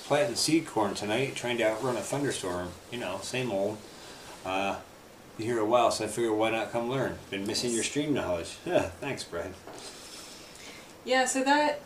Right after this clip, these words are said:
Speaker 2: I mean, like, what, what other animal in nature,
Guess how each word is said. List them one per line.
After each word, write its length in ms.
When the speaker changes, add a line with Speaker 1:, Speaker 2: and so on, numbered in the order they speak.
Speaker 2:
I 260
mean, 140
like, 160
what, 400
what 260
other 280
animal 520
in 180
nature, 640